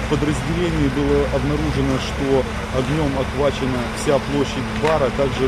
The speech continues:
была угроза распространения огня на соседние гаражи, в которых находилась техника, э,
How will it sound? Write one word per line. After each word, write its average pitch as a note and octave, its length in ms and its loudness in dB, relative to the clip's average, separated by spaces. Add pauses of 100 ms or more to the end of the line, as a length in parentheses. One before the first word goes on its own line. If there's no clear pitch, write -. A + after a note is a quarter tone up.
была C3+ 160 2
угроза C3 480 2
распространения C3+ 960 -2
огня C3+ 480 0
на C#3 160 0
соседние C3+ 640 0
гаражи, C#3+ 480 2 (480)
в - 80 -6
которых D3 400 0
находилась C3+ 560 0 (480)
техника, C#3 560 0
э, B2 40 2